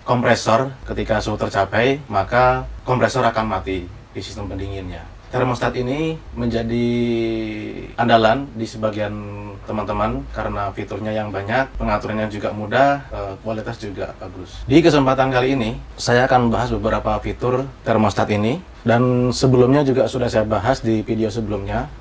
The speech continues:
silahkan cek di sini. Nah, apa saja yang akan saya bahas pada kesempatan kali ini? Yang pertama adalah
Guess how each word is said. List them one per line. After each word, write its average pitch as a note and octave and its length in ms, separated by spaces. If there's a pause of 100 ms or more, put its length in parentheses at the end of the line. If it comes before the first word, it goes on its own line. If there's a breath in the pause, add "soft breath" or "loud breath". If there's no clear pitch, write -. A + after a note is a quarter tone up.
silahkan G#2+ 400
cek G#2+ 160
di G#2+ 160
sini. G#2+ 240 (240)
Nah, B2+ 160
apa C3 160
saja C3+ 240
yang C#3+ 160
akan C3 80
saya A#2 160
bahas A2+ 480
pada A2+ 240
kesempatan A2 400
kali G#2 240
ini? A#2 320 (160)
Yang A#2 240
pertama B2+ 400
adalah C3+ 560